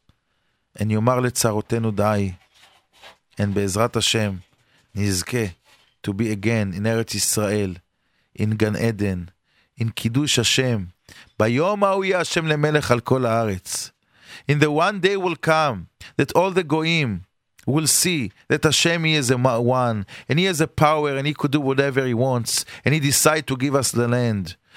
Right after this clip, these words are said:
The Arabs themselves gonna break they, they places from embarrassing that they're gonna see the light of HaKadosh Baruch Hu,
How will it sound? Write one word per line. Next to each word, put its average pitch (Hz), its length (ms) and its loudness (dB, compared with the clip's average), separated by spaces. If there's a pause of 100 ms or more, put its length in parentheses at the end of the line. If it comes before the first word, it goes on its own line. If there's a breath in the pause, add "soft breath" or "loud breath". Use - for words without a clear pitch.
(120 loud breath)
The 135 160 2
Arabs 165 440 0
themselves 151 580 0
gonna 131 220 0
break 143 540 -2 (420 soft breath)
they, 139 400 0 (1600)
they 135 440 -2 (1400)
places 110 880 -2 (560)
from 131 460 -2 (500)
embarrassing 113 920 -2 (360 soft breath)
that 131 140 -2
they're 139 180 2
gonna 127 120 0
see 131 480 0 (240 loud breath)
the 147 140 2
light 139 540 0
of 123 120 0
HaKadosh 131 500 0
Baruch 131 320 -2
Hu, 123 280 -2